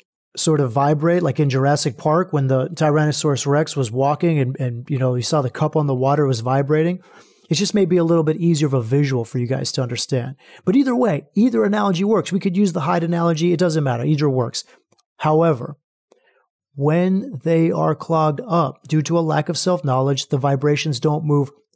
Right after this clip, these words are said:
through them and vibrate the hide in a correct, neutral way. Instead,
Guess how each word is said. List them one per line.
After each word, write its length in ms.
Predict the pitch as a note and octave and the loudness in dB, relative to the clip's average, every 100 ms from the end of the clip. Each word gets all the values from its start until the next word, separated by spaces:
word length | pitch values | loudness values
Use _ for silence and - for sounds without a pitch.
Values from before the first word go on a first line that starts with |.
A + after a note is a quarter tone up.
| _ | _
through 640 | _ - C#3+ E3+ A3+ B3+ A#3+ | _ -4 0 2 4 4 4
them 300 | C#3 B2 C#3 | 2 0 0
and 140 | C#3+ | 0
vibrate 420 | C3+ D3 D3 D3 | 2 0 2 0
the 80 | C#3+ | 0
hide 340 | C3+ D3+ D3 C#3+ | -4 0 0 0
in 140 | C#3+ | -4
a 60 | C3+ | -4
correct, 480 | - C#3+ D3+ D3 | -4 -2 -2 -2
neutral 480 | C3 C3 C3 - B2+ | -2 -2 -2 -4 -2
way. 360 | C3+ F#3 C#3 - _ _ _ _ | 0 0 -2 -6 _ _ _ _
Instead, 600 | - C3+ - B3+ E3+ C3 | -6 -4 0 2 2 0